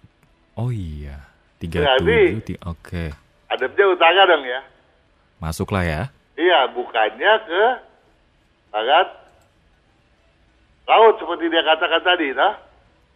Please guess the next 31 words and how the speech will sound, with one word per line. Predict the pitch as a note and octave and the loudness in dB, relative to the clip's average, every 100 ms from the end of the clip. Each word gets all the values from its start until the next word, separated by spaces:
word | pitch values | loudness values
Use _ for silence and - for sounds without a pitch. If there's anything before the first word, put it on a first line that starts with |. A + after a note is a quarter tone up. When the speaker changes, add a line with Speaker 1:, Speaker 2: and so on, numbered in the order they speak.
| - | -12
Speaker 1:
Hmm, | G#2+ A#2+ A2+ F#2+ F#2+ - | -6 -6 -6 -8 -12 -6
barat | G2+ G#2 | -4 -4
selatan. | A#2 A2 - C#3 C3+ E2+ D2 C#2 _ _ _ _ _ _ _ _ - | -4 -6 -4 -4 -4 -6 -8 -14 _ _ _ _ _ _ _ _ -12
Speaker 2:
Oh, | - | -8
barat | A#2 F#2+ | -6 -8
selatan. | - F#2 D2 C#2+ - F#2+ - _ _ _ _ _ _ F2 | -12 -14 -14 -18 -20 -20 -20 _ _ _ _ _ _ -18
Speaker 1:
Nggak | F2 E2 | -18 -16
tahu, | C3+ F#2 D2+ | -18 -18 -14
antara | D#2+ E2 E2+ | -12 -8 -8
barat | E2+ F2 - | -6 -6 -8
se-, | - | -10
antara | G2 F#2+ F#2+ | -6 -4 -2
barat | F#2 F#2 F#2 F#2+ | -2 -2 -2 -4
selatan. | G#2+ F2+ F2 F#2 F2 G2 | -6 -6 -6 -6 -4 -2
Ya | |
miringnya, | G2 A2+ A#2 A#2 - - _ | -2 0 -2 -4 -8 -20 _
oh, | A2+ C#3+ D#3+ C#3+ F#2+ - _ _ _ _ _ | -4 -2 -2 -4 -8 -14 _ _ _ _ _
se-, | - | 2
Speaker 2:
Loh. | A3+ - - | 2 2 -2
Speaker 1:
barat, | G#2+ F#2+ F#2 F2+ A#2+ - | -4 -2 -4 -6 -8 -8
barat | - F#2+ F2+ F2+ E2 | -12 -10 -8 -10 -12
la-, | E2+ E2 E2 | -12 -14 -6
eh, | |
belah | A#2 A#2+ | -2 0
barat | B2 A#2 | 0 0
laut | B2 F3+ | 0 -2
berarti | E3 G#3+ | -2 -2
udah | F3 | 0
mepet | C#3 C#3 | 0 -2
utara | C3+ C#3+ A3 B2 | -4 -4 -4 -2
dong? | G2 E2 | -4 -6